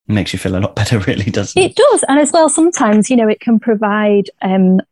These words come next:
Speaker 2: it can provide a solution. You know, I think a lot
Speaker 1: Mm.
Speaker 2: of people that were suffering with blight, a recipe was shared for a spray that you can make up with water and oil and some bicarbonate of soda that
Speaker 1: Yeah.
Speaker 2: kind of doesn't s-, make it go away, but it slows down the process.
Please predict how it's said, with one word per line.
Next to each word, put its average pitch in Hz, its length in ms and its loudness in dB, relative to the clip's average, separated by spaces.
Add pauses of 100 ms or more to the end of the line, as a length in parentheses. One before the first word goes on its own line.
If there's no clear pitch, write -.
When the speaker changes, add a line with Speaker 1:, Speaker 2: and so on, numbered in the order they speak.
(200)
Speaker 2:
it - 180 -2
can 220 140 4
provide 208 320 2
a 202 40 2
solution. 196 800 0
You 247 80 2
know, 220 120 4
I 196 60 2
think 214 220 0
a - 40 0
lot 220 160 2
Speaker 1:
Mm. - 40 -2
Speaker 2:
of - 100 -10
people 208 340 -2
that 196 80 -2
were 196 100 -2
suffering - 320 -4
with 190 200 -2
blight, 180 380 0 (260)
a 190 100 2
recipe 208 440 0
was 190 160 2
shared 185 560 -2
for 180 240 0
a 185 40 -2
spray 180 560 0
that 175 140 -2
you 190 80 0
can 190 180 0
make 185 300 -2
up 214 100 -8
with 196 300 -2 (580)
water 185 480 4
and 185 80 4
oil 180 260 4
and 180 180 4
some 190 140 2
bicarbonate 185 560 0
of - 40 -8
soda 214 580 2
that - 100 -2
Speaker 1:
Yeah. 135 140 -2
Speaker 2:
kind 208 180 2
of 196 180 0 (260)
doesn't 214 320 0
s-, - 280 -8 (220)
make 202 260 0
it - 80 -4
go 196 140 2
away, 190 300 2
but 240 160 -2
it 180 180 -2
slows 196 560 0
down 190 220 -6
the 190 40 -8
process. 208 600 -6